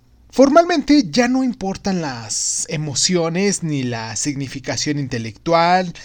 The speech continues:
ni la belleza, sino la fuerza de la evocación simbólica.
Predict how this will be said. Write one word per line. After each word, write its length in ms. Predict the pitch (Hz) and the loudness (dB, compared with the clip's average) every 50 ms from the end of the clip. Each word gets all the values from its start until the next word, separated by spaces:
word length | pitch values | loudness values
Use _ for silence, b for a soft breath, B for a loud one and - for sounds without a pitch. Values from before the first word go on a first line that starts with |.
| B B | B B
ni 220 | B 175 180 175 | B 2 2 4
la 160 | 156 151 147 135 | 4 2 2 2
belleza, 720 | 135 139 131 135 196 214 220 202 - - 156 160 165 - b b b b b b b b b b b b b | 0 -2 -2 2 4 4 4 4 2 -2 -4 -6 -6 -10 b b b b b b b b b b b b b
sino 720 | b - 233 247 247 240 226 226 233 226 226 220 208 202 - B B B B B | b 2 2 2 4 4 4 4 6 4 4 2 0 -4 -10 B B B B B
la 240 | 196 214 233 240 226 | 4 4 4 4 4
fuerza 580 | - - - 262 285 269 - - - - 233 214 | 0 -2 0 2 2 4 4 2 0 0 -2 -2
de 140 | 175 165 | 0 0
la 320 | 156 151 143 139 135 135 - - | 0 0 -2 -2 -6 -8 -6 -4
evocación 680 | 180 160 165 165 160 - 175 143 - - 190 175 165 | -4 -2 -2 -2 -2 -2 0 2 2 2 2 0 0
simbólica. 840 | - - - 196 190 185 220 240 247 202 127 - - - - - - | 0 0 2 2 2 4 6 6 6 6 2 -4 -6 -12 -12 -14 -18